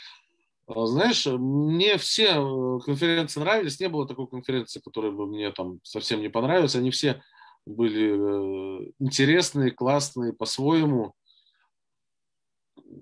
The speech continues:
Из того, чтобы, м, выделить больше, чем остальное, ну, наверно, две тысячи восемнадцатый год — это был,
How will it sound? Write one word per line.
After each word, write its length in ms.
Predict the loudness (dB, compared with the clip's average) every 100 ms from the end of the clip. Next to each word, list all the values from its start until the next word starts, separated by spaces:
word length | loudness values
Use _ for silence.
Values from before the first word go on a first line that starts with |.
| -12
Из 160 | -10 -4
того, 260 | -2 0
чтобы, 680 | -2 -4 -2 0 0 -2 -8 _ _ _ _ _ _ -20
м, 920 | -16 -14 -14 -12 -12 -12 -14 -18 -20 -20 _ _ _ _ _ _ _ _ _ _ _ _ _ _ _ _
выделить 580 | -8 -2 0 0 0 -2
больше, 340 | 0 0 0
чем 240 | -2 -2 -4
остальное, 680 | -4 -2 0 2 2 2 -2 _ _ _ _ _ _ _ _ _ _ _ _ _ _ _ _ -20 -6
ну, 120 | 0
наверно, 540 | 4 4 4 2 0 -8 _ _ _ _ _ _ -18
две 140 | -14 -8
тысячи 180 | -6 -4
восемнадцатый 560 | -6 -4 -4 -6 -6 -2
год — 220 | -2 -2
это 160 | -6
был, 320 | -4 -4 -4